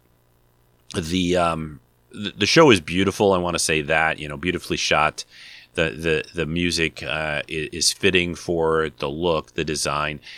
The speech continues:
One little thing that I, I caught, there's a Wil Wheaton, um, uh, hosted, um, sort of after show that they're, they're doing called The Ready Room, and, and I watched that yesterday. And one of the interesting things about this is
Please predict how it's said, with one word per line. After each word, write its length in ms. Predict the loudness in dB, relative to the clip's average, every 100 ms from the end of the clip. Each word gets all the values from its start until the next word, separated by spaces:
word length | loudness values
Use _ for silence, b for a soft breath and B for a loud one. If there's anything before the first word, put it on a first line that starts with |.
| B B B
One 240 | 4 4
little 160 | 6 4
thing 240 | 4 4
that 100 | 4
I, 200 | 4 2 0
I 140 | -4
caught, 280 | 0 4 4
there's 180 | 4 2
a 80 | 4
Wil 280 | 8 8
Wheaton, 440 | 8 4 2 -4 -6
um, 520 | -4 -4 -4 -8 -12 _ _ -20 -14 -10
uh, 360 | -8 -6 -4 0
hosted, 720 | 2 2 0 0 0 0 -6
um, 540 | -4 -2 -4 -6 -14 -20 _ _ _ _ -8
sort 260 | 0 2
of 160 | 2 0 B B B B 4
after 320 | 4 4 0
show 480 | 0 2 4 2 0
that 160 | -4
they're, 220 | -2 -4 -2
they're 180 | -4
doing 300 | -2 -2 -4
called 260 | 0 0 0
The 80 | 4
Ready 300 | 8 8 8
Room, 420 | 2 -4 -8 -14
and, 200 | -8 -6
and 180 | -6 -6
I 60 | -2
watched 320 | 2 2 2
that 140 | -2
yesterday. 640 | 0 -2 -2 -6 -4 -6 -8 B B B B
And 400 | -4 -2 -4 0
one 180 | 4 4
of 60 |
the 80 | 4
interesting 400 | 2 -2 -2 -2
things 280 | -2 -4 -4
about 360 | -2 0 0
this 260 | -4 -6 -4
is 240 | -4 -6